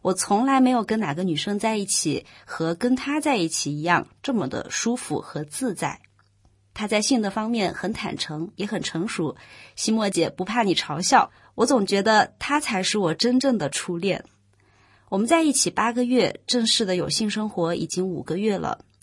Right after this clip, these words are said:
可是就在一周前，她突然说阴道口有一个地方特别疼。后来我仔细地看了一下，好像是有一个像痘痘一样大小的泡。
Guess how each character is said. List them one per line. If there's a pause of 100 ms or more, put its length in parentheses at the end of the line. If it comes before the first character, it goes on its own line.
可
是 (300)
就
在
一
周
前，
她
突
然
说 (100)
阴
道
口
有
一
个
地
方
特
别
疼。 (560)
后
来
我
仔
细
地
看
了
一
下， (340)
好
像
是
有
一
个
像
痘
痘
一
样
大
小
的
泡。